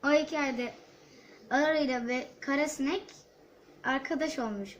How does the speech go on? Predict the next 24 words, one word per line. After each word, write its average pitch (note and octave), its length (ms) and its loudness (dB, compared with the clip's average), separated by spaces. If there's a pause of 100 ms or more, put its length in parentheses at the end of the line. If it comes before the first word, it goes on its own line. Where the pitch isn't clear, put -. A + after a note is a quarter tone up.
O - 20 -2
arkadaş D#4 500 2
olan C#4 220 -2
sinekler, D4 840 -4 (640)
pardon, A3 300 -8 (800)
işte A3 420 -6
böcekler B3+ 560 2 (720)
birlikte E4 380 2 (280)
he-, - 420 -2
çok D#4+ 240 -2
güzel D#4 280 0
yerlere D4 380 0
gidiyormuş. G#3+ 440 -4 (100)
Bir D4+ 180 2
gün C#4+ 260 2 (640)
bir C4+ 120 -2
yere C#4+ 240 4
gitmişler. C4+ 600 -4 (460)
İsmi C#4+ 380 2
de D#4+ 140 6 (420)
sinek C#4+ 420 4
kapanıymış. G3+ 600 -6 (680)
Yani A#3 300 0 (220)
onun D#4 440 0